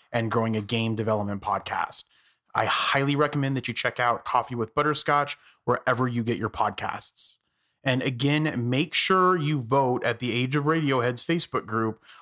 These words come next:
on your favorite podcast that I review on Age of Jeremy. And again, whoever wins will get an award sent to them for winning that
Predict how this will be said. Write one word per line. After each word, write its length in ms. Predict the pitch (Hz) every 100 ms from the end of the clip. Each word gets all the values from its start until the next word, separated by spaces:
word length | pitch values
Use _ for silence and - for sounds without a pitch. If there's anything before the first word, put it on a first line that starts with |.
| -
on 300 | 117 117 113
your 300 | 113 117 117
favorite 580 | - - 131 127 135 -
podcast 640 | - 151 143 117 110 101
that 100 | 120
I 60 | 110
review 600 | 110 107 104 107 104 107 - - -
on 160 | 110
Age 280 | 110 113 101
of 120 | 110
Jeremy. 520 | 98 104 107 - - - _ _
And 260 | - 117 110
again, 440 | 117 160 143 139 -
whoever 320 | 113 113 117
wins 500 | 143 233 208 202 175 _ _ -
will 280 | 135 120 117
get 260 | 117 117
an 100 | 117
award 560 | 110 110 131 156 147 135
sent 300 | - 113 87
to 120 | -
them 460 | 107 110 107 104 107 _ _ _
for 380 | - 110 104 104
winning 380 | 101 110 113 104
that 380 | 104 104 104 -